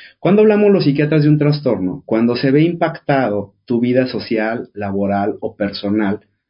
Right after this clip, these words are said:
debido al cómo te sientes, ¿sí? Porque todo fuera en la depresión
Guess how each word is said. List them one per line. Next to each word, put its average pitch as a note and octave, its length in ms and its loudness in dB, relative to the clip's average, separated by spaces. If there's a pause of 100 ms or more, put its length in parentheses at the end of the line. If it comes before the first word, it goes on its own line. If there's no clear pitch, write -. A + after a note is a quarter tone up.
(200)
debido B2 640 2
al G2+ 240 -6
cómo B2+ 320 2
te C3 100 -4
sientes, C#3 500 0 (140)
¿sí? B2+ 380 -10 (680)
Porque D3+ 540 0 (180)
todo G#3 240 4
fuera G3 580 2
en B2 160 0
la A#2 120 4
depresión F#3 800 0